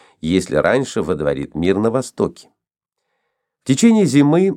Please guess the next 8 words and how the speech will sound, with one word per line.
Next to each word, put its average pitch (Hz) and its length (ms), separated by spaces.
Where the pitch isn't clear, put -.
он 175 160
обеспечил 147 600
за 110 140
собой 127 340
покоренные 107 640
города 98 380
и 85 120
деревни 143 520